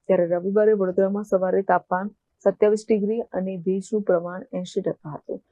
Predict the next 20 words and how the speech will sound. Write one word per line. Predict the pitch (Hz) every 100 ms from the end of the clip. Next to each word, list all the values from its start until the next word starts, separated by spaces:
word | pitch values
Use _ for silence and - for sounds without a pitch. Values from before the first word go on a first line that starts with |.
| _ _ -
ત્યારે | 190 190
બપોરે | 196 - 233 233 233 254 _ _ -
મહત્તમ | 208 208 247 277 240
તાપમાન | 220 214 202 214 -
ઓગણત્રીસ | 190 202 220 214
ડિગ્રી | - 208 190 233
અને | 247 190
ન્યૂનતમ | 196 196 202 240 226 196
તાપમાન | 175 180 196 208
ચોવીસ | 185 180 185
ડિગ્રી | 208 180 185
રહેવા | 190 160 180 -
પામ્યું | - 165 190
હતું. | - 233
જો | 202
કે | - 202
સાંજે | 185 180 175 233 - _ _ _
છ | 240 254 254
કલાકની | 208 208 214 233 208
આસપાસ | 196 - 214